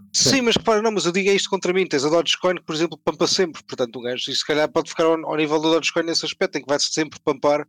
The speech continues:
Speaker 1: e, pá, estás a ver, não é? Se calhar não vão ser os mesmos, os mesmos projetos, mas, pá, como tecnologia, pá, se calhar vais ter sempre, vais ter sempre pumps todos os ciclos. Pá,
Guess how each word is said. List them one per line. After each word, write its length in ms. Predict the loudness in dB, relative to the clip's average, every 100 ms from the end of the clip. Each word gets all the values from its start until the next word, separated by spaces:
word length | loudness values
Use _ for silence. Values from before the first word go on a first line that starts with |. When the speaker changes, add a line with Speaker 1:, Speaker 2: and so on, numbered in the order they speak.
| -12 -18 -16 -18 -10
Speaker 1:
e, 260 | -8 -6 -8
pá, 160 | -8 -8 -10 _
estás 220 | -2 2
a 40 |
ver, 120 | 2 2 2
não 180 | 2
é? 80 | 2
Se 160 | 0 0
calhar 160 | 2
não 60 | 2
vão 120 | 2
ser 80 | 0
os 80 | 2
mesmos, 280 | 0 -2 -6
os 220 | -6 -4
mesmos 320 | -2 -2 -4
projetos, 400 | -8 -2 0 0 -4
mas, 140 | -8 -8 -10 -20 -20 -4
pá, 100 | -2
como 220 | 0 -2
tecnologia, 640 | -2 -4 -4 -4 -2 -4 -4
pá, 80 | -8
se 100 | -6
calhar 240 | 0 0 0
vais 140 | -2 0
ter 100 | 0
sempre, 340 | -2 -4 -6 -6
vais 140 | -4 -4
ter 80 | -4
sempre 240 | -6 -6
pumps 240 | -2 -2 -2
todos 220 | -4 -4
os 100 | -2
ciclos. 320 | -2 -4 -12 -12 -10 -10 -8
Pá, 100 | -6